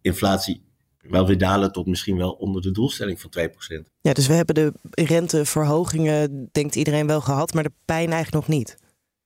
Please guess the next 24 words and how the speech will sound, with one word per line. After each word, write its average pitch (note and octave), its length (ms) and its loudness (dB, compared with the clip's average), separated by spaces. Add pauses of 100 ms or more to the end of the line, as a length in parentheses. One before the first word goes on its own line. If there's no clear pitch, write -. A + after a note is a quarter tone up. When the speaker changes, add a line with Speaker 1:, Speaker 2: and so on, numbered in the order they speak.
(280)
Speaker 1:
De, G#2+ 180 -2
de A2+ 120 2
pijn F3 240 4
eigenlijk C3+ 320 0
nog B2+ 160 4
niet. D3 180 2
Het G2 140 -4
is G#2 320 -8
redelijk A#2+ 320 0
soepel G#2 260 -4
gegaan. B2 380 2
Je A2 80 2
ziet A2 320 -6
de, G2+ 240 0
de, G2 260 -2
eh, F#2+ 300 -2
werkgelegenheid A#2 760 0
is B2 100 -6
gewoon A2+ 240 -4
prima. G#2+ 400 0
De G2+ 140 -4
arbeidsmarkt G#2+ 600 0
is G#2 100 -8
nog, F#2+ 280 -6